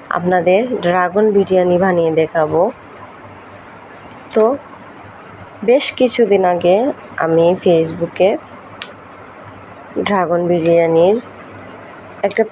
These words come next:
পোস্ট দিয়েছিলাম, তো অনেকেই সাড়া দিয়েছেন, অনেকেই বলেছেন পুরো রেসিপি দেওয়ার জন্য। তো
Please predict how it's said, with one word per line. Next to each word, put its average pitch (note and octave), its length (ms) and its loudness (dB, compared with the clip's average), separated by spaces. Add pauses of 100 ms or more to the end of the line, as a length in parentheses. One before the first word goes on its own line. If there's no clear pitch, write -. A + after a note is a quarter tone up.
পোস্ট A3+ 300 0 (140)
দিয়েছিলাম, E3+ 540 2 (840)
তো - 60 -2 (120)
অনেকেই G#3+ 340 0
সাড়া G3 240 2 (100)
দিয়েছেন, F#3 440 2 (440)
অনেকেই F3+ 400 2 (120)
বলেছেন F3 440 0 (140)
পুরো G3+ 200 4 (100)
রেসিপি F3+ 380 0 (100)
দেওয়ার E3 300 2
জন্য। D#3+ 220 2 (2000)
তো - 60 0